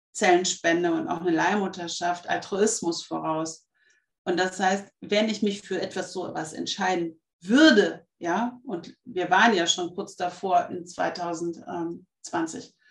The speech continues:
dann habe ich ein ganz, habe ich eine riesengroße Diskussion in mir bezüglich der Werte. Ist es okay, wenn ich das mache? Ja,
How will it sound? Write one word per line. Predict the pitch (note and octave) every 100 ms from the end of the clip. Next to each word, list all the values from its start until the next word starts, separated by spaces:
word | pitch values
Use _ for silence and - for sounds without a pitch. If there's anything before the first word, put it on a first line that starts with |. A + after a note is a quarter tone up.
| _ _ - _ _ _ _ _ _ _ _
dann | G3+ G3
habe | G3+ G3+
ich | G#3 -
ein | G3
ganz, | G3+ A#3+ B3+ - - _ _ _ _ _
habe | - G3+
ich | G3+
eine | F3+ - -
riesengroße | C#4 D4 D4 C#4+ C4
Diskussion | A3+ - G3+ - G#3 B3
in | A3 G3
mir | F3 F3 G3+ F#3 _
bezüglich | - F#3+ G#3+ G#3+ G3
der | F3+
Werte. | F3 E3+ A3+ - B3+ C#4 C#4 _ _ _ _
Ist | G3+ -
es | -
okay, | - G#3 A3
wenn | B3+ B3
ich | -
das | - -
mache? | A#3 A3+ C4+ C#4+ C#4+ _
Ja, | - E3+ G#3+